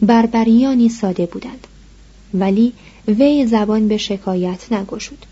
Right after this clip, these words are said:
بلکه بنابر آموزش کنفوسیوس کمر همت بست تا آنان را موافق دستورهای استاد متمدن سازد و چنان توفیق یافت که امروز تصویر او غالباً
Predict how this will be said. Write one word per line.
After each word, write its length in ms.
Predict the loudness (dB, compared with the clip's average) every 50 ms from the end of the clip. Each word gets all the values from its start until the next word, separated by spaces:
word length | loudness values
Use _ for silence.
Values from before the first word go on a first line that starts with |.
| -20 -20 -20 _ -20 -20 -20 -20 _ _
بلکه 360 | -4 -4 -4 -4 -2 -2 -2 -2
بنابر 560 | 0 0 -2 -2 -2 -2 -2 -2 -4 -4 -6 -4
آموزش 500 | -4 -2 0 0 -2 -2 -4 -4 -4 -2
کنفوسیوس 720 | -2 -2 -2 -4 -4 -6 -8 -6 -4 -2 -2 -2 -2 -4 -6 -14 -20 -20 -20 -20 -8
کمر 320 | -4 0 0 0 0 0
همت 560 | -2 -2 -2 -4 -4 -2 -2 -2 -4 -6 -6
بست 360 | -8 -6 -6 -6 -8 -10 -16 -20 -18 -8
تا 180 | -6 -4 -4
آنان 460 | -4 -4 -4 -2 -2 -2 -2 -2 -2
را 220 | 0 0 0 0 -2 -6 -14 -20 -20 -2 2
موافق 560 | 4 4 4 4 2 0 -2 -2 -4 -4 -4
دستورهای 760 | -4 -2 -4 -4 -4 -6 -6 -6 -6 -6 -6 -4 -2 -2 0 -2
استاد 600 | -2 -4 -6 -8 -6 -6 -4 -2 -2 -4 -4 -8 -14 -20 -10 -6
متمدن 640 | -6 -4 -4 -4 -4 -4 -4 -4 -6 -4 -4 -4 -4
سازد 480 | -4 -8 -14 -14 -14 -16 -20 -20 -20 -20 _ -20 -20 _ _ _ _ _ _ _ _ _ -20 -20 -18 -6 -2
و 180 | 0 2 2 0
چنان 400 | 0 0 2 2 4 4 2 0
توفیق 520 | 0 -4 -6 -6 -4 -4 -4 -4 -2 -4
یافت 360 | -4 -4 -4 -6 -8 -10 -10
که 200 | -8 -6 -2 0
امروز 360 | 0 2 2 2 0 0 -2
تصویر 460 | -4 -4 -4 -4 -4 -4 -4 -2 -2 0
او 220 | 0 -2 -2 -2 0
غالباً 460 | 0 2 2 2 2 0 0 0 2